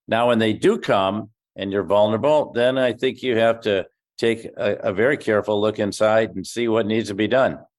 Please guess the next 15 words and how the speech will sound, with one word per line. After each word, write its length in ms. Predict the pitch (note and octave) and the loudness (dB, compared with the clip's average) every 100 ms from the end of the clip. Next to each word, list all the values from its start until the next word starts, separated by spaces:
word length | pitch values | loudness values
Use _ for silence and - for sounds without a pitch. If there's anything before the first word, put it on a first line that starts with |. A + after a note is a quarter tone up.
| _ _ | _ _
And 240 | F2+ F#2 F#2+ | -2 0 2
activists 480 | G2+ - G2+ G2 | 0 0 -2 0
often 320 | F#2+ G2+ G#2+ F2+ | 2 2 0 0
have 240 | F#2+ E2 | -2 0
good 160 | G2+ G2 | 0 2
ideas, 640 | G2 F#2+ C3+ G2 F#2+ - _ _ _ _ | 0 0 -2 -2 -4 -8 _ _ _ _
but 140 | G2 G#2 | -6 2
that 140 | A2 | 2
doesn't 240 | A2 G2+ | 2 0
mean 180 | G#2 G#2 | -2 0
they 100 | G2 | -2
can 140 | G2 F#2 | -2 0
run 180 | G2 | -2
the 80 | F2+ | 0
company. 380 | G#2 F#2+ C#2+ | -2 -4 -6